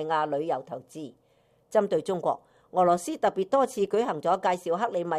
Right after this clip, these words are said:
亞嘅招商宣傳活動。中國領袖毛澤東嘅後人曾以遊客身份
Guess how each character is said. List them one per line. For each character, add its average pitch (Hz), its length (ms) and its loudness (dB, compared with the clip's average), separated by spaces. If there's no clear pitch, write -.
亞 170 220 2
嘅 170 200 0
招 233 240 -4
商 220 280 0
宣 214 220 -8
傳 131 180 -12
活 131 120 -12
動。 123 280 -8
中 233 180 4
國 208 160 6
領 185 220 2
袖 170 160 4
毛 156 160 -2
澤 160 180 2
東 240 240 4
嘅 185 180 4
後 165 200 2
人 139 320 -2
曾 160 260 -2
以 185 140 -6
遊 151 140 2
客 180 180 2
身 233 220 0
份 160 320 -4